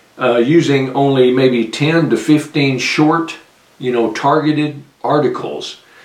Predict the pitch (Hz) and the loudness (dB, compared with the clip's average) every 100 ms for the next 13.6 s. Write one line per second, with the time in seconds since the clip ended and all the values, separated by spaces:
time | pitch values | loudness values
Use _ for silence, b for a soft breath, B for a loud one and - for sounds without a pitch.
0 | B B B 139 131 - 220 233 185 135 | B B B -2 -2 0 0 2 2 2
1 | - 135 131 - 151 156 156 127 113 - | 0 0 0 2 4 4 2 0 -6 -6
2 | 160 175 - 156 151 156 156 156 160 127 | -2 0 -2 -4 -4 0 0 0 -2 -4
3 | - 170 220 - 226 196 - - _ b | -4 -4 -4 -4 -6 -8 -10 -14 _ b
4 | b b b b 147 135 - - 208 208 | b b b b -2 0 -2 -2 -2 0
5 | - - - 170 208 - 110 110 - - | 0 -2 -2 0 0 -2 -6 -6 -12 -18
6 | b b b 131 127 - 208 160 127 117 | b b b -8 -6 -4 -4 -2 -2 -2
7 | 117 131 170 101 92 - - _ _ _ | 2 4 2 0 -8 -14 -20 _ _ _
8 | _ b b b b - 139 156 160 143 | _ b b b b -4 0 2 0 -4
9 | - 123 - 254 - - 110 - - - | -6 -4 -2 -2 -2 -2 -2 -2 -6 -14
10 | _ _ b b b - 147 143 117 127 | _ _ b b b -4 -2 -2 0 2
11 | 143 143 123 110 - 180 196 180 165 156 | 2 0 -4 -6 -4 0 0 -2 -6 -6
12 | 143 131 156 170 117 110 110 110 120 113 | -6 -2 0 0 -4 -10 -10 -6 -4 -4
13 | - - 196 208 101 95 | -8 -2 0 0 -4 -12